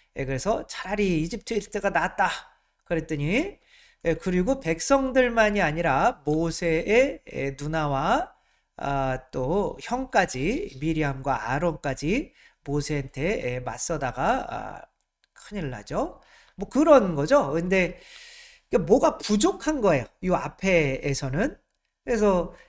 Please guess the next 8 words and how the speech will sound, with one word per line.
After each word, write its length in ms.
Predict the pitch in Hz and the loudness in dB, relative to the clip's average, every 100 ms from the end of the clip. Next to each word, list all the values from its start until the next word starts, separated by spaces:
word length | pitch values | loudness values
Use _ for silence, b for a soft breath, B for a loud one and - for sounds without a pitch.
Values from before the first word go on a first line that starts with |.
| _ | _
계속 460 | 165 226 302 330 | 0 2 4 2
이제 120 | 208 | 2
그런 520 | 190 185 185 196 180 175 B - | 0 2 4 4 2 -6 B -4
뱀 520 | 156 185 208 214 202 | 2 2 2 0 -4
전까지는 680 | 160 185 - 254 233 226 202 | -2 -2 0 0 0 -4 -2
그런 260 | 190 196 175 | 0 0 2
이야기들이 440 | 160 151 151 143 | -2 -2 -4 -6
나와요. 320 | 123 110 107 | -8 -10 -12